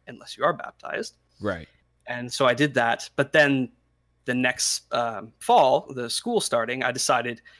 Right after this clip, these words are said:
Speaker 1: uh, to get a technical degree and go to college. And, uh, I didn't have any problems with anybody in the congregation saying, like, "Oh, you shouldn't go to college," or anything like that,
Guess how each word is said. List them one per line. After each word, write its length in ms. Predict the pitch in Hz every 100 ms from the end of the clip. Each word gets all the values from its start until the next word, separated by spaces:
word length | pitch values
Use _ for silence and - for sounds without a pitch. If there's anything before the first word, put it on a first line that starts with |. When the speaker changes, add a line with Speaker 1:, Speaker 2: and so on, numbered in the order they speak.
| _ _
Speaker 1:
uh, 160 | 123 117
to 200 | - 123
get 360 | 113 120 117 -
a 80 | 120
technical 400 | - 196 151 131
degree 440 | 113 120 120 139 -
and 140 | 120
go 100 | 117
to 60 | 110
college. 600 | - 170 120 110 - - _ _ _ _ _ -
And, 440 | 123 120 120 113
uh, 240 | 123 120 -
I 80 |
didn't 180 | 170 269
have 120 | 226
any 140 | 208 226
problems 520 | - 180 175 180 180
with 120 | 160
anybody 320 | 160 156 165
in 60 | 165
the 60 | 147
congregation 800 | - 147 139 139 - 139 135 135
saying, 440 | - 127 135 135
like, 180 | 127 120
"Oh, 160 | 120
you 80 | 123
shouldn't 240 | 123 135 127
go 80 |
to 60 | 123
college," 400 | - 123 123 123
or 20 |
anything 260 | 131 123 135
like 180 | 123 -
that, 340 | 120 127 -